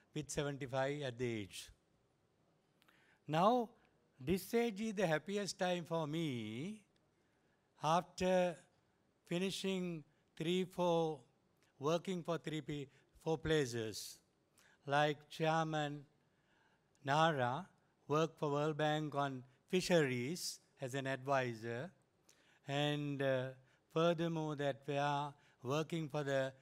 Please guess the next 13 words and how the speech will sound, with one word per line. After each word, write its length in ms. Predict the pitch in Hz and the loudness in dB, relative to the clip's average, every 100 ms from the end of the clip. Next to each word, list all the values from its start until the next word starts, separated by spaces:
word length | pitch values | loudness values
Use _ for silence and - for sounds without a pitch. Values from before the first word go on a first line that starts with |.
| _ _ _ | _ _ _
Bar 300 | 127 139 151 | 4 4 4
Association 760 | 147 160 151 147 147 - 147 139 | 0 -2 -4 -4 -6 -4 -6 -4
Foreign 500 | 135 135 139 139 135 _ _ - | -4 -2 -4 -6 -12 _ _ -2
Relation 420 | 143 143 135 139 | 0 0 -2 -4
Committee, 720 | 127 127 123 117 131 156 202 - _ _ _ | -2 -2 -4 -8 -10 -10 -10 -16 _ _ _
and 160 | 143 143 | -6 -4
the 80 | |
committees 800 | 139 147 151 143 156 156 143 123 - _ _ - | -2 -4 -4 -6 -4 -4 -4 -10 -20 _ _ -10
in 160 | 139 | -8
several 580 | 135 156 156 147 139 135 | -2 0 0 2 2 0
in 140 | 131 | -2
Sri 200 | 120 135 | -4 -4
Lanka, 540 | 123 117 117 123 127 | -2 -4 -4 -4 -4